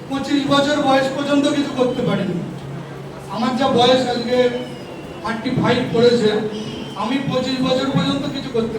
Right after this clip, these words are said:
পারিনি, যা করেছি এই দশ বছর। তো কি ছোট্ট করে বলি, দু তিন মিনিট টাইম দেবেন? আমি জানি প্রচুর কষ্ট হচ্ছে, দু তিন মিনিট চেয়ে নিচ্ছি,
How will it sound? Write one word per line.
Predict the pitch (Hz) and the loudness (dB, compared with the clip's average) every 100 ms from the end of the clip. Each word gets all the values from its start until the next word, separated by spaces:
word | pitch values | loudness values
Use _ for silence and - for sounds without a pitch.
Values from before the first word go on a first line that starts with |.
| - | -6
পারিনি, | 160 160 - | -6 -8 -2
যা | 226 233 254 | 2 2 2
করেছি | 262 233 277 262 | 0 0 -2 0
এই | 226 226 | 0 2
দশ | 214 202 | 2 2
বছর। | 208 208 - - - - - - - - - - - - - - - 233 | 0 0 -2 -4 -8 -12 -12 -12 -12 -12 -12 -12 -12 -12 -14 -14 -6 2
তো | 262 262 262 262 - - - - - - - - - - - - | 6 6 4 0 -6 -10 -10 -12 -12 -12 -12 -12 -14 -14 -14 -10
কি | 90 - | -2 2
ছোট্ট | - - 320 | 2 2 2
করে | 294 277 | 4 6
বলি, | 254 247 247 | 4 2 -2
দু | 254 | -2
তিন | 285 285 | -2 0
মিনিট | 294 285 285 | 0 0 0
টাইম | 277 269 | 0 2
দেবেন? | 294 285 - - - - - | 4 4 2 0 -4 -8 -6
আমি | 240 285 | -4 0
জানি | - 277 254 | 4 4 4
প্রচুর | 262 262 302 277 269 | 2 2 2 2 4
কষ্ট | 254 254 254 | 2 4 2
হচ্ছে, | 254 - 196 - - - - | 2 0 -2 -2 -4 -6 -2
দু | 285 277 | 2 4
তিন | 285 285 | 4 4
মিনিট | 294 285 | 4 2
চেয়ে | 262 247 | 2 2
নিচ্ছি, | - - | 2 0